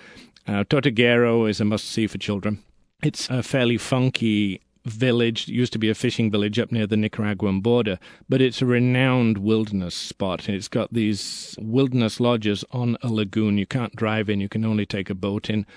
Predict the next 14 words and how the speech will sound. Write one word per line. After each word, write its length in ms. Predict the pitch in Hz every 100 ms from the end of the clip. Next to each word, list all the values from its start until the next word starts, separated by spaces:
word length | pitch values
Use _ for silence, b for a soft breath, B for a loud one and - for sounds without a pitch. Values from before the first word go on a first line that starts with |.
| B B
or 160 | 107 98
fly 320 | - 110 117
in. 280 | 107 95 92 - B B B B
And 460 | 117 120 117 117 107
the 120 | 127
guided 520 | 113 127 135 120 107
boat 300 | 98 120 -
tours 460 | - 117 104 92 -
through 380 | - 131 127 123
the 420 | 107 104 95 98 -
lagoons, 840 | 123 110 98 123 117 107 98 90 - 117
which 240 | 113 104 -
are 180 | 110 101
like 380 | 107 110 -